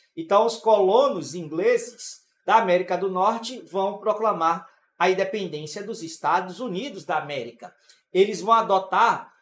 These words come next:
no Ocidente, um sistema republicano, beleza? Uma forma de governo republicana, com o presidencialismo, mandato temporário e com uma federação, o federalismo lá nos Estados Unidos. E esse modelo político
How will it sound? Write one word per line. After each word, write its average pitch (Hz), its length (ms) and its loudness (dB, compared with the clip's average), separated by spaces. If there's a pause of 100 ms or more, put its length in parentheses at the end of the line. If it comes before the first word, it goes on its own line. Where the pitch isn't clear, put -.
(160)
no 190 200 -6
Ocidente, 185 880 -6
um 196 100 -10
sistema 202 680 -4
republicano, 202 1040 -6 (320)
beleza? 175 340 -4
Uma 190 160 0
forma 226 400 0
de 185 100 -10
governo 185 500 -2
republicana, 190 840 -6 (340)
com 226 160 4
o 226 60 0
presidencialismo, 196 960 -4
mandato 214 640 -2
temporário 180 880 0 (340)
e 233 220 -4
com 240 360 2
uma 247 360 0
federação, 269 680 -2
o - 40 -4
federalismo 214 920 -2
lá 175 120 0
nos 165 140 -12
Estados 165 380 -6
Unidos. 139 540 -14 (240)
E 190 140 2
esse 254 220 4
modelo 220 720 4
político 208 840 -4